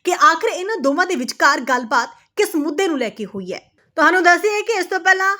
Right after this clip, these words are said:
ਹਰਸਿਮਰਤ ਕੌਰ ਬਾਦਲ ਆਪਣੇ ਭਰਾ ਦੇ ਗੁੱਟ ਤੇ ਰੱਖੜੀ ਬੰਨ੍ਹਣ ਦੇ ਲਈ ਨਾਭਾ ਜੇਲ੍ਹ ਗਈ ਸੀ, ਪਰ ਉਹਨਾਂ ਨੇ ਮੀਡੀਆ ਅੱਗੇ ਦਾਅਵਾ ਕੀਤਾ ਸੀ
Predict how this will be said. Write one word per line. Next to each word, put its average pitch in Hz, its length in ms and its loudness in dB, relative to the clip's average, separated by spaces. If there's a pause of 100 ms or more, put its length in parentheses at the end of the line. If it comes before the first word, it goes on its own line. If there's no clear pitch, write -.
ਹਰਸਿਮਰਤ 330 380 -6 (100)
ਕੌਰ 370 220 2
ਬਾਦਲ 294 520 0
ਆਪਣੇ 285 320 -4
ਭਰਾ 320 280 0
ਦੇ 302 100 -10
ਗੁੱਟ 269 220 -6
ਤੇ 311 140 -4
ਰੱਖੜੀ 262 300 -4
ਬੰਨ੍ਹਣ 285 360 -4
ਦੇ 294 80 -2
ਲਈ 269 260 -10
ਨਾਭਾ 269 320 2
ਜੇਲ੍ਹ 294 260 -6
ਗਈ 247 180 -4
ਸੀ, 330 200 -6
ਪਰ 285 280 0
ਉਹਨਾਂ 294 220 -4
ਨੇ 359 120 -6
ਮੀਡੀਆ 269 440 -2
ਅੱਗੇ 277 180 -4
ਦਾਅਵਾ 240 300 2
ਕੀਤਾ 247 300 -4
ਸੀ 311 260 -6